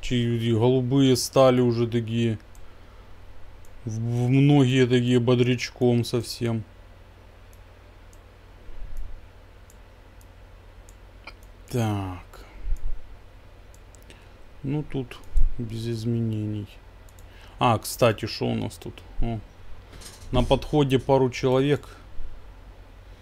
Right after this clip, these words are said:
А этого мы так и не можем добыть.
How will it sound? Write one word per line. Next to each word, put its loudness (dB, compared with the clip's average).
А 4
этого 4
мы 4
так 0
и 2
не 6
можем 2
добыть. -4